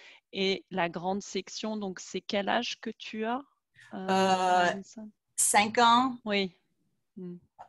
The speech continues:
Speaker 2: peu près, oui.
Speaker 1: Ouais, c'est ça. C'est la grande section, tu as raison, oui.
Speaker 2: Donc, euh, à l'âge de cinq ans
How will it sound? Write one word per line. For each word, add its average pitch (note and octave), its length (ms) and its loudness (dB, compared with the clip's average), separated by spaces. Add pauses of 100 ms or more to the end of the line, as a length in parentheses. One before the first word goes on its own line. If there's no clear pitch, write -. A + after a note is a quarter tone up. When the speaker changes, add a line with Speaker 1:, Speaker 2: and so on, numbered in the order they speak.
Speaker 2:
peu G3 80 -12
près, G#3+ 320 -6 (240)
oui. E3 160 -4
Speaker 1:
Ouais, F3 180 -4
c'est F3+ 220 -12
ça. F3 320 -6
C'est - 220 -10
la F3+ 140 0
grande F#3 280 -2
section, F#3 500 -8
tu - 160 -12
as E3+ 120 -4
raison, E3 420 -10
oui. C#3+ 160 -16 (1200)
Speaker 2:
Donc, F#3 440 2
euh, - 60 -4
à D#3 1700 2
l'âge F#3 360 8
de F3 200 4
cinq G#3 420 0
ans C#4+ 380 2